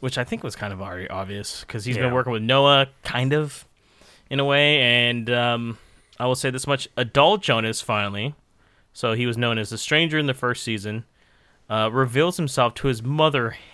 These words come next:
Speaker 1: Hannah, who, during this time, right before he walks in, is almost thinking about killing herself.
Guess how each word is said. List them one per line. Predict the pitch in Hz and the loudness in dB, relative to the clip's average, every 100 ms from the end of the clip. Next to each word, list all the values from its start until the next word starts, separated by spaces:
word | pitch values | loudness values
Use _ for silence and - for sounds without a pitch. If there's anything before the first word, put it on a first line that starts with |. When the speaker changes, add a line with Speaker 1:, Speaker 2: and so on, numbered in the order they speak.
| - | -14
Speaker 1:
Hannah, | 339 302 - - _ _ | -8 -8 -8 -14 _ _
who, | - 143 135 | -4 -4 -4
during | 120 135 170 | -4 -2 -2
this | 180 170 | -2 -6
time, | - 170 131 135 - - - - - | -4 -2 0 -4 -10 -20 -20 -12 -4
right | 202 | -2
before | 190 | 2
he | 190 | 6
walks | 175 175 | 6 4
in, | 214 | 0
is | 170 - - | 0 -4 -6
almost | 117 165 185 - | -4 -2 -4 -4
thinking | 147 170 | -6 -4
about | 160 160 - | -4 -4 -6
killing | - 190 185 | -8 -6 -6
herself. | - - - 98 73 - - | -8 -12 -12 -12 -14 -18 -20